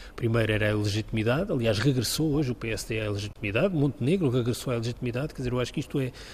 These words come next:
não perceber, eh, o olhar que as pessoas têm sobre o que se passou,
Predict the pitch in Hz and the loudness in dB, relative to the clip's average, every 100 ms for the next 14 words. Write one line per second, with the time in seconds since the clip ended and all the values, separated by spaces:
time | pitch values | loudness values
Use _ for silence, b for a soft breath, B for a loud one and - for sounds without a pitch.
0 | - 139 190 202 - - 135 147 170 170 | 0 8 8 8 0 -4 2 6 6 4
1 | 208 151 143 - 147 147 147 156 156 147 | 0 -2 -2 0 2 6 6 6 2 -2
2 | - 156 139 - 139 135 - 139 127 - | 0 2 2 2 0 0 0 0 0 -4
3 | - 131 - 117 | -6 -4 -2 -2